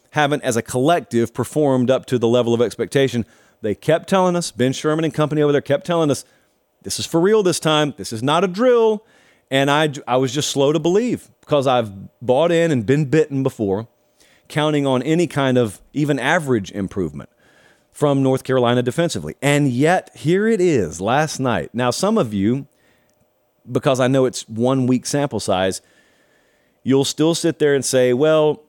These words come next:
this doesn't prove much 'cause South Carolina just was, it was like ghosts." I mean, you might as well put five Chalai on the offensive line. They would have had a better luck stopping,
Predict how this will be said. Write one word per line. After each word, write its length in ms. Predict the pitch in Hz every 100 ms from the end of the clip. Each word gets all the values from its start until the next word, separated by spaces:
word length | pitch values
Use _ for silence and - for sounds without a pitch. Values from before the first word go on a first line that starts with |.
| -
this 300 | 120 160 156
doesn't 300 | 175 165 -
prove 260 | 160 156
much 240 | 143 135 -
'cause 160 | 135
South 280 | - 143 139
Carolina 640 | - 139 131 131 127 120 110 - - 127
just 360 | 117 135 - _ 110 113
was, 280 | - 127 113 131
it 140 | 135
was 200 | 135 110
like 500 | 101 110 110 127 110
ghosts." 560 | 104 135 113 - - - -
I 80 | 120
mean, 140 | 131
you 80 | 131
might 160 | 135
as 80 | 139
well 120 | 131
put 200 | 123 -
five 260 | - 131 120
Chalai 500 | - - 143 120 95
on 100 | 90
the 120 | 98
offensive 420 | 110 110 117 104
line. 340 | 95 117 98 78
They 120 | 120
would 140 | 131
have 80 | 110
had 180 | 110 98
a 60 | 92
better 320 | 78 113 104
luck 220 | 104 -
stopping, 580 | - - 110 - 85